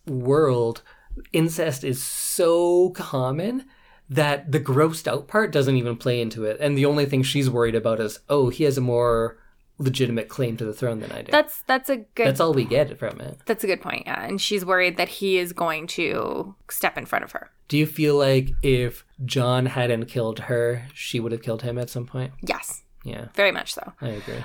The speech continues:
Speaker 2: I think she's already on that war path of taking out everyone in, in her, like, that could challenge, like, in her
Speaker 1: And
Speaker 2: world
Speaker 1: she
Speaker 2: that could challenge her.
Speaker 1: may very well kill Sansa as well.
Speaker 2: I could see that.
Speaker 1: Yeah.
Speaker 2: I could, I could definitely see they were kind of leading towards some kind of big confrontation between the two.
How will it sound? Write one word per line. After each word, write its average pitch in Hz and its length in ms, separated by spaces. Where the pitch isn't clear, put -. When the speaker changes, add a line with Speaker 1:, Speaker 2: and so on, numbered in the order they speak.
Speaker 2:
I 220 120
think 202 420
she's 208 280
already 190 360
on 185 140
that 175 180
war 175 140
path 170 340
of 170 80
taking 175 340
out 170 120
everyone 170 420
in, 160 400
in 185 180
her, 165 440
like, 160 520
that - 180
could 190 160
challenge, 208 840
like, 185 180
in 185 180
her 180 140
Speaker 1:
And 165 120
Speaker 2:
world 175 240
Speaker 1:
she - 40
Speaker 2:
that 165 120
could 190 100
challenge 220 360
her. 170 120
Speaker 1:
may 139 140
very 139 220
well 123 260
kill 120 300
Sansa 120 400
as 120 100
well. 127 180
Speaker 2:
I 226 140
could - 160
see 202 100
that. - 260
Speaker 1:
Yeah. 110 160
Speaker 2:
I 214 140
could, 202 240
I 208 140
could 196 180
definitely 214 480
see 202 160
they 185 140
were 175 120
kind 175 220
of 175 100
leading 175 380
towards 170 400
some 160 200
kind 175 200
of 175 140
big 190 160
confrontation 196 680
between 202 340
the 202 100
two. 226 400